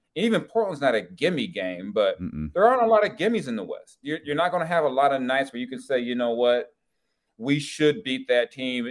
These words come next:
Speaker 1: no matter what we do." You can't roll the ball out there and expect to beat the Rockets now. I mean, I know everyone makes fun of Dillon Brooks, but Dillon Brooks is a good defensive player. He makes a difference.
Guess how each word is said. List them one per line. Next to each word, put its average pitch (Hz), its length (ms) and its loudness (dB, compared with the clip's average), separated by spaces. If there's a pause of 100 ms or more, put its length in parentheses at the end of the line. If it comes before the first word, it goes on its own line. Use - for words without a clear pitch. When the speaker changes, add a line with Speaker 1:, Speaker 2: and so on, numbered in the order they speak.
Speaker 1:
no 123 100 -2
matter 117 280 4
what 120 260 0
we 113 140 -8
do." 110 140 -6
You 113 140 -6
can't 156 240 -4
roll 135 220 4
the 131 80 -2
ball 117 300 4
out 110 180 4
there 110 80 -10
and 107 60 -12
expect - 260 -14
to - 80 -20
beat 101 160 -20
the 98 80 -20
Rockets 95 380 -6
now. 101 260 -6 (340)
I 101 100 -8
mean, 107 360 -2
I 113 60 2
know 120 180 2
everyone 113 300 0
makes 113 220 -6
fun 143 200 -2
of 123 100 -4
Dillon 98 300 0
Brooks, 101 260 -2
but 107 160 -10
Dillon 127 300 2
Brooks 131 300 -4
is 123 180 -6
a 117 140 2 (320)
good 123 240 -2
defensive 120 480 -6
player. 127 240 2
He 113 80 -2
makes 113 320 -2
a 101 40 -8
difference. 110 500 -2